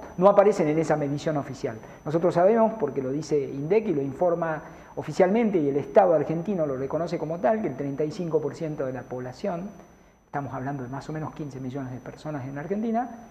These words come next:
son pobres por ingresos. Pero no estamos mirando dentro de ese grupo, que hay un grupo muy importante,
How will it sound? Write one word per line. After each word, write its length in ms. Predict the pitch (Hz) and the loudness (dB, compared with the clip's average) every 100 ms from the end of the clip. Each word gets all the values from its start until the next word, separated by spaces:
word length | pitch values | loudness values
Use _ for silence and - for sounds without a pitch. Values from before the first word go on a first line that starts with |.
| - - _ _ _ _ | -20 -20 _ _ _ _
son 220 | - 190 | 2 4
pobres 240 | 185 190 170 | 6 6 4
por 160 | 151 | 2
ingresos. 480 | 147 165 170 - 123 - - - - _ _ _ _ _ | 2 4 4 2 -4 -8 -14 -20 -20 _ _ _ _ _
Pero 540 | 202 202 143 139 - - | 6 8 4 0 -6 -6
no 160 | 160 175 | 0 0
estamos 400 | 180 220 202 180 | 6 6 6 0
mirando 560 | 202 220 196 165 139 | 4 4 4 2 0
dentro 340 | 131 156 165 165 | 2 0 2 2
de 60 | |
ese 160 | 165 202 | 4 2
grupo, 560 | 233 262 214 208 208 | 4 2 4 2 2
que 60 | 165 | 2
hay 120 | 160 | 2
un 120 | 175 | 2
grupo 260 | 160 185 170 | 2 2 2
muy 240 | 151 247 | 2 0
importante, 760 | 220 160 160 156 180 143 139 | 0 0 -2 0 0 0 -4